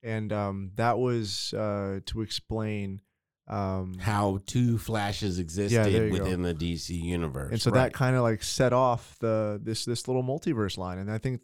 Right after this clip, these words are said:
Speaker 1: after then, that's whenever D C made an
Speaker 2: The
Speaker 1: Earth One and Earth Two.
Speaker 2: Silver Age kicked off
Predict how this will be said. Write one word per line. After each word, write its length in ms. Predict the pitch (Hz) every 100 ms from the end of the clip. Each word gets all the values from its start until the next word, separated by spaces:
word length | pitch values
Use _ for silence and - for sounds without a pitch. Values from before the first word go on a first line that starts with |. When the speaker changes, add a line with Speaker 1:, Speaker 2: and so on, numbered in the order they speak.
| -
Speaker 1:
after 280 | 123 131 139
then, 240 | 127 123 113
that's 200 | 113 -
whenever 260 | 117 110
D 180 | 107 110
C 160 | - 110
made 140 | 107
an 40 | 120
Speaker 2:
The 60 |
Speaker 1:
Earth 380 | 117 113 107 101
One 120 | 113
and 120 | 110 98
Earth 220 | 110 -
Two. 300 | 123 131 147 _ _
Speaker 2:
Silver 580 | - - 156 160 139 -
Age 500 | 107 98 85 76 -
kicked 280 | - 101 -
off 520 | 90 87 87 - -